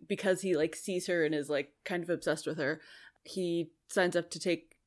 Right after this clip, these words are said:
ballroom dance classes, and he secretly takes ballroom dance classes, hides it from his family. His wife hires a professional or a private detective, and then he, instead of just, like, learning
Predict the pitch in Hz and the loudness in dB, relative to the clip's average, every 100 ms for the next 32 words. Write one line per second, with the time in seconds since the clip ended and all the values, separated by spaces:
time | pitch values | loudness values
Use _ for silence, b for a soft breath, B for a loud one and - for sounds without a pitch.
0 | _ _ 180 170 160 165 - - - - | _ _ 2 2 4 2 0 -4 -8 -8
1 | - - - - - 160 160 156 151 151 | -10 -10 -14 -12 -6 -2 -2 -2 -2 -4
2 | 156 - - - _ _ _ 160 160 156 | -6 -8 -14 -14 _ _ _ -6 -2 -2
3 | 160 - _ _ - 254 247 202 180 185 | -4 -8 _ _ -4 0 2 2 2 0
4 | 170 175 165 160 165 160 139 143 160 165 | -2 -2 0 0 -2 -2 -4 -4 -6 -4
5 | 165 156 - 160 - 160 151 156 151 - | -4 -4 -8 -8 -6 -8 -6 -6 -8 -10
6 | b b b - 160 165 160 156 156 156 | b b b -6 2 2 2 2 2 0
7 | - 156 156 - 160 147 151 _ _ _ | -6 -8 -8 -6 -6 -6 -8 _ _ _
8 | _ - 151 175 131 156 - 170 165 147 | _ -2 4 4 2 0 0 2 4 2
9 | 151 - _ _ _ - 185 170 165 160 | 0 -6 _ _ _ -2 2 4 4 4
10 | 156 160 165 - - - _ _ 175 180 | 2 2 -2 -4 -14 -16 _ _ 0 2
11 | 170 170 175 175 165 160 - 190 220 220 | 4 2 0 0 0 -2 -6 0 2 2
12 | 233 269 240 - 180 185 185 190 185 | 2 4 2 0 2 4 4 4 2